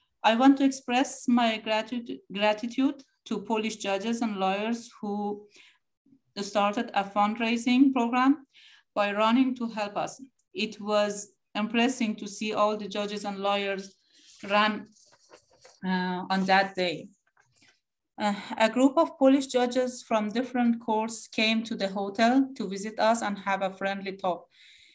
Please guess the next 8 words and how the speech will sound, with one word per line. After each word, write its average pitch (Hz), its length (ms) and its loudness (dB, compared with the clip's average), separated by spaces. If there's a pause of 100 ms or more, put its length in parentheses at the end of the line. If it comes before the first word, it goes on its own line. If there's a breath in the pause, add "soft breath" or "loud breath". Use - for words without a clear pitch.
(180 soft breath)
We 220 180 2
had, 233 220 2 (300)
we 240 60 2
had 220 160 2
lost, 240 460 2
uh, 196 520 -4 (380)
the 185 240 -4
jobs 196 600 2